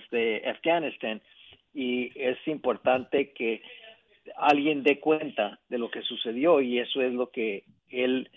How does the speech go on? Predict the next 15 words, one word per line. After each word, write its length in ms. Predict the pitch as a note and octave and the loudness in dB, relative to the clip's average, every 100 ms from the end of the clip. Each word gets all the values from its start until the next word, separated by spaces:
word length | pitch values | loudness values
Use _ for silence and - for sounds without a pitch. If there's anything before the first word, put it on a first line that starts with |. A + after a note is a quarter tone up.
| - _ _ _ _ | -20 _ _ _ _
eh, 60 | A#2 | 0
va 540 | A#2 A2 A2+ B2 C#3 | 2 2 6 6 6
a, 240 | C3+ B2 - - - - | 4 -2 -8 -10 -12 -6
a 560 | A#2+ A2 G#2 A2+ - | -4 -4 -6 -8 -10
asegurar 480 | - C3+ A2+ A#2+ A#2 | -8 -6 -2 -2 -2
que 100 | C#3 | -8
suceda. 540 | - A2 - F3 G#2+ - _ - - _ _ _ _ - | -10 -8 -2 0 0 -4 _ -18 -18 _ _ _ _ -2
Sabemos 460 | B2+ C3 D3+ E3 D#3+ | 0 2 0 -2 -2
que 500 | D3+ C3+ B2 A#2 - - - | 0 2 2 0 -4 -14 -8
esta 340 | C3+ C3+ D3 | -6 -4 -4
fue 240 | C#3+ D3 C#3+ | -2 0 2
una 300 | C#3+ C#3+ D3+ | 2 2 2
de 120 | D3 | 4
las 180 | B2 - | 2 2
salidas 460 | A#2 A2 C3 C#3 | 0 0 2 2